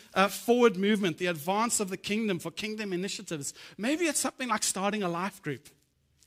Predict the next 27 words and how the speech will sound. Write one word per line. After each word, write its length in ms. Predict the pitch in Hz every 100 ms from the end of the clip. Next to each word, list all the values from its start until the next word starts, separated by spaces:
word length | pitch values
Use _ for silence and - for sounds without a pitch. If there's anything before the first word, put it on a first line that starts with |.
| _ _ _ -
Maybe 180 | 202 233
sometimes 460 | - 233 226 208
God 180 | - 190
stirs 400 | - - 208 202
us 180 | 180 -
to, 200 | - 175 - - - -
to 140 | 185
an 80 | 160
act 260 | - - -
of 100 | 175
faith, 380 | - 175 151 143
an 80 | -
act 200 | 180 -
of 100 | 151 147
risk, 560 | 160 143 - - - - _ _ _
act 220 | 185 -
of 80 | 180
saying 300 | - 160 160
yes 300 | 156 175 170
despite 680 | - 151 - 175 170 - - - - - _
things 280 | 175 170 156
that 140 | 156
might 220 | 156 160 -
scare 240 | - 175
us. 140 | 160
I 40 | 214
mean, 200 | 226